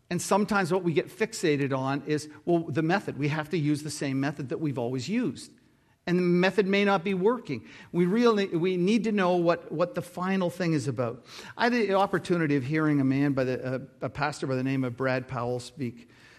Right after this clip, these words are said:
A few years ago, I was at a conference, um, at Saddleback Church in California. And here's a guy who went into a church. Um, the church was called Temple Baptist. It was in Plymouth, Michigan.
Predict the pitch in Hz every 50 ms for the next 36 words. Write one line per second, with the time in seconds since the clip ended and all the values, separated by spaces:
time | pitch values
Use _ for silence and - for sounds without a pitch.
0 | - - _ - 135 135 127 - 170 165 156 147 143 127 131 139 127 131 131 131
1 | 131 117 135 127 120 120 117 - 143 131 127 123 - - 127 120 117 - - -
2 | - - - 147 123 120 117 117 117 117 117 113 - - - - - - - -
3 | - - - _ _ _ _ _ _ _ _ _ _ _ _ _ _ _ - -
4 | 151 143 - - 170 151 160 165 165 151 147 135 131 - - 160 151 143 - -
5 | 139 131 131 151 139 131 127 120 127 - 139 135 135 131 127 123 123 - - -
6 | - - - _ _ _ _ _ _ _ _ - - - - 165 175 175 185 220
7 | 262 254 247 208 175 185 170 165 165 165 180 185 - - 160 139 160 175 170 165
8 | 175 185 208 - 196 190 185 - 196 185 165 - - - 175 143 131 127 - -
9 | - - - - - - - - - - 147 147 143 127 - - - - - 160
10 | 160 151 - - 208 208 220 214 - - - - - 160 143 143 156 143 147 151
11 | - - 180 165 165 160 165 - 180 185 180 - 175 175 160 - - - 143 120
12 | 147 147 147 143 143 - 107 110 - - 143 131 147 131 120 143 131 135 - 156
13 | 151 151 139 143 - 135 135 131 - 135 113 107 104 113 107